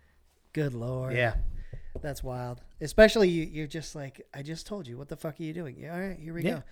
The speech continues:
Speaker 1: Shoulda recorded it. I would've loved that.
Speaker 2: Uh, sometimes you don't get time when dumb, dumb shit just happens in front of you. You're just like,
Speaker 1: You
Speaker 2: "Oh my
Speaker 1: just,
Speaker 2: God."
Speaker 1: you, like, brain fart for
Speaker 2: Can
Speaker 1: me.
Speaker 2: you
Speaker 1: You're
Speaker 2: give
Speaker 1: like,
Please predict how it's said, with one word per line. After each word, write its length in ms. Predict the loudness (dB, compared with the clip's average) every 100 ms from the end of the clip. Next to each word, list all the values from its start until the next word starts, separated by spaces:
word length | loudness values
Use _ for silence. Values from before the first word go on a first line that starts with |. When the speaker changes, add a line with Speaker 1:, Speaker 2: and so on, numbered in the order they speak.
| -20 -16
Speaker 1:
Shoulda 220 | 4 6
recorded 420 | 6 4 -2 -2 -6
it. 120 | -10 -12
I 40 | -10
would've 180 | -8 -8
loved 220 | -10 -10
that. 220 | -12 -12 -18 -20 -16 -8
Speaker 2:
Uh, 100 | -8 -4
sometimes 420 | 0 4 4 2
you 60 |
don't 100 | 0
get 120 | 0 -2
time 300 | -2 -2 -2
when 160 | -4 -2
dumb, 180 | 0
dumb 140 | 0 -4
shit 180 | -6 -8
just 160 | -6
happens 360 | -4 -4 -6 -12
in 60 | -6
front 180 | -6 -6
of 100 | -8
you. 80 |
You're 140 | -10 -10
just 160 | -8
like, 120 | -6 -4
Speaker 1:
You 60 | -4
Speaker 2:
"Oh 40 |
my 120 | -2
Speaker 1:
just, 40 | 0
Speaker 2:
God." 240 | -2 -2 -4
Speaker 1:
you, 120 | -4
like, 200 | -4 -4
brain 300 | -2 -2 -2
fart 260 | -6 -6
for 80 | -2
Speaker 2:
Can 60 | 2
Speaker 1:
me. 60 |
Speaker 2:
you 40 | 6
Speaker 1:
You're 60 | 6
Speaker 2:
give 100 |
Speaker 1:
like, 40 | 6